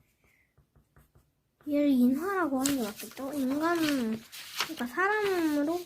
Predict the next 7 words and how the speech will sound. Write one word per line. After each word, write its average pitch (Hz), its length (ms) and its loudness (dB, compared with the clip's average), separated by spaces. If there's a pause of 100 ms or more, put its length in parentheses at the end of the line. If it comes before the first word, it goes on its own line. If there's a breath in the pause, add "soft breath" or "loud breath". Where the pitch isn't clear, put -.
(200)
바꿨어요, 240 640 -8 (160)
기돌이. - 340 -20 (920 soft breath)
이거를 320 520 0
그리는 269 340 4
법을 254 300 2
알려드릴게요. 285 800 0 (3750 loud breath)
네, 233 680 0